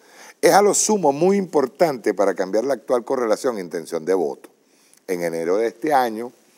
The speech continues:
Eugenio Martínez, analista electoral de la oposición, presentó los hallazgos de la empresa encuestadora Datincorp. Mientras, ochenta y seis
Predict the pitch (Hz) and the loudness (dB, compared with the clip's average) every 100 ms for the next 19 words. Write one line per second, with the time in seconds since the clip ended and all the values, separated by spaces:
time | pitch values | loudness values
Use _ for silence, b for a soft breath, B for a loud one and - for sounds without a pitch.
0 | b b b b 101 98 87 95 110 127 | b b b b 2 2 2 0 2 0
1 | 123 143 135 107 87 78 82 117 113 107 | 0 -2 0 0 0 -4 -4 0 0 0
2 | 117 120 101 87 95 143 160 135 135 127 | 2 2 2 2 2 -2 -2 0 0 0
3 | 107 92 78 101 117 131 110 104 131 120 | -4 -4 -2 0 2 2 2 0 0 -2
4 | 87 80 90 117 113 123 - 139 127 123 | -4 -4 -4 -4 -6 -6 -2 2 4 2
5 | b b b b b 90 101 98 113 123 | b b b b b -2 -2 0 -4 0
6 | 185 185 - - _ _ b b b b | 2 4 2 -8 _ _ b b b b
7 | b b b b b _ - 156 170 117 | b b b b b _ -8 0 2 2
8 | - - - - _ _ _ _ _ 123 | -4 -14 -12 -14 _ _ _ _ _ 2
9 | 135 - - 123 120 110 117 113 110 - | 2 0 2 2 2 -2 0 2 0 2
10 | 160 180 | 4 2